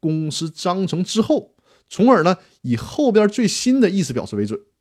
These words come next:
这就是我为大家想到的一个切实可行的解决办法。另外还需要强调一下，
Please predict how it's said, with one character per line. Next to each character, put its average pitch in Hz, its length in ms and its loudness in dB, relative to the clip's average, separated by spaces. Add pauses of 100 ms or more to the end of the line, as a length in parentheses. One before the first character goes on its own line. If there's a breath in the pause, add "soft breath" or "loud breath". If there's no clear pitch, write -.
(440)
这 247 140 2
就 202 80 8
是 202 80 4
我 127 140 4
为 156 100 0
大 151 140 0
家 151 120 2
想 107 220 -4
到 131 140 -2
的 120 60 0
一 110 120 0
个 135 180 -2 (200 soft breath)
切 - 180 -2
实 139 100 -4
可 120 140 -6
行 107 160 -8
的 143 80 -4
解 113 100 -10
决 98 120 -8
办 170 160 -2
法。 - 160 -16 (880 soft breath)
另 285 180 4
外 262 140 8
还 190 120 4
需 190 120 2
要 190 80 4
强 117 200 -4
调 151 160 2
一 110 60 0
下， 107 220 -6